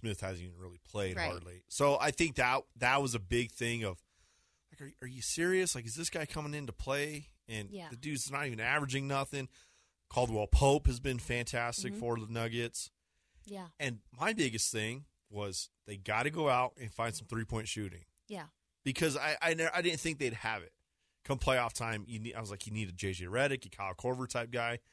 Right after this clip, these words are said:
Speaker 2: Yeah. Who was
Speaker 1: Well
Speaker 2: that? Who was the guy that played on the Cavs that was, like, an excellent three-point shooter with LeBron? What was that guy's name? White guy.
Speaker 1: Uh,
Speaker 2: Uh,
Speaker 1: the
Speaker 2: do,
Speaker 1: little
Speaker 2: do you
Speaker 1: dude.
Speaker 2: remember him?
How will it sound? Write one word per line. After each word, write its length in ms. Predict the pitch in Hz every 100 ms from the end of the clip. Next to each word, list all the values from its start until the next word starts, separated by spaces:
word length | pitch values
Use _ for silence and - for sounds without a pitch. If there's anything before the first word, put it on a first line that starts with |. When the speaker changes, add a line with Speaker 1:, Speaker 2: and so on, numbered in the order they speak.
| _ _ _
Speaker 2:
Yeah. 160 | 175 165 156 _ _ _
Who 80 | -
was 80 | 226
Speaker 1:
Well 80 |
Speaker 2:
that? 160 | 233 - - -
Who 100 | -
was 120 | 339 330
the 100 | 233
guy 340 | 196 196 220
that 220 | 208 -
played 240 | - 196 196
on 100 | 196
the 80 |
Cavs 480 | 175 - 170 180 180
that 140 | 190 185
was, 160 | 170
like, 160 | 170 170
an 80 | -
excellent 420 | 160 - 185 175
three-point 360 | 170 170 185 180
shooter 380 | - 185 180 180 _ _ _ _
with 160 | - 185
LeBron? 480 | 185 170 170 180 185 _
What 160 | - -
was 100 | 269
that 160 | 311 302
guy's 240 | 285 240
name? 240 | 262 226 190
White 260 | 185 208 214
guy. 440 | 208 208 208 208 - _ _ _ _ _ - -
Speaker 1:
Uh, 60 | -
Speaker 2:
Uh, 300 | 202 190 185
Speaker 1:
the 60 | 127
Speaker 2:
do, 40 |
Speaker 1:
little 200 | 143 143
Speaker 2:
do 140 | 101 98
you 40 |
Speaker 1:
dude. 100 | 90
Speaker 2:
remember 360 | 226 208 208 240
him? 320 | 262 294 294